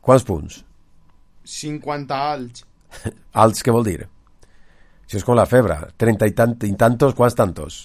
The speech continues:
Speaker 1: Com l'edat, ¿cuántos tienes? Treinta y tantos. Bueno, no és el mateix trenta y uno que treinta y nueve, eh? O tant tantos, quants?
Speaker 2: Cinquanta-vuit, cinquanta-nou.
Speaker 1: Ja, Rubio, estàs, és la mà fàcil. Últims sis anys,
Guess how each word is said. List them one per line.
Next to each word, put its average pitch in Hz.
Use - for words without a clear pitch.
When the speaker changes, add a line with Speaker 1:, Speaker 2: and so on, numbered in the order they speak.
Speaker 1:
Com 101
l'edat, 110
¿cuántos 127
tienes? 104
Treinta 107
y 101
tantos. 117
Bueno, 95
no 107
és 113
el 117
mateix 123
trenta 123
y 117
uno 143
que 135
treinta 151
y 98
nueve, 117
eh? -
O 104
tant 107
tantos, 123
quants? 120
Speaker 2:
Cinquanta-vuit, 147
cinquanta-nou. 165
Speaker 1:
Ja, 107
Rubio, 110
estàs, -
és 101
la 113
mà 117
fàcil. 82
Últims 202
sis 190
anys, 92